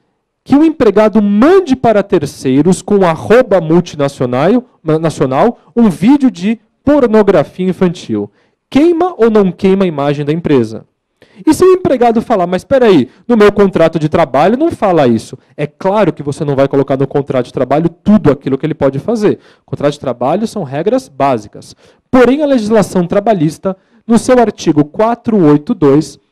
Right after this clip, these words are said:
ela permite que a empresa faça o quê?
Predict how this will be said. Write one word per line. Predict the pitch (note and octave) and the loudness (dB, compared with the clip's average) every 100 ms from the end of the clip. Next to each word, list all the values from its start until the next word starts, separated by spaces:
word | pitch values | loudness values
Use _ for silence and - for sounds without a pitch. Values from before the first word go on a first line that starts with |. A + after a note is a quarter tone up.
| _ _ _ _ _ | _ _ _ _ _
ela | G#3 G#3 | -2 -2
permite | G3+ D#4 G#3+ F#3+ B3+ - - G#2+ _ _ _ _ | -2 -2 0 0 0 -4 -12 -12 _ _ _ _
que | A#3 G3 | 0 2
a | |
empresa | G3+ A3 - A#3 C4+ A3+ | 2 -2 0 0 0 -2
faça | - G3+ G3 A3 | -4 -6 -4 -8
o | |
quê? | - D#3 A#2+ | -2 -2 -2